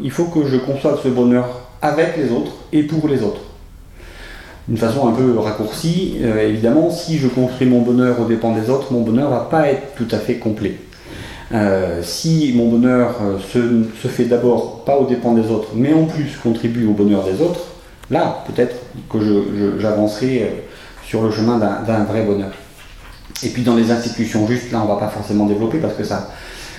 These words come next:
ça complexifie un peu les, les choses, mais c'est l'idée de dire, euh, la première rencontre, elle se fait dans un contexte.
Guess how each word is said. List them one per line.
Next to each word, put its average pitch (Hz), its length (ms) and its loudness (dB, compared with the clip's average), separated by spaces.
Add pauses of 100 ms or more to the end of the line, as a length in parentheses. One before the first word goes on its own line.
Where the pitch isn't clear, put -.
(120)
ça 95 140 -4
complexifie 113 760 0
un 110 60 4
peu 110 100 0
les, 104 280 4
les 110 120 -2
choses, 156 340 0
mais 131 80 0
c'est 131 140 -2
l'idée 135 260 0
de 127 140 2
dire, 147 340 0
euh, 113 240 0 (380)
la 120 120 2
première 165 500 0
rencontre, 127 520 0
elle 135 140 2
se 135 140 -2
fait 143 140 2
dans 120 200 2
un 113 60 2
contexte. 117 640 -2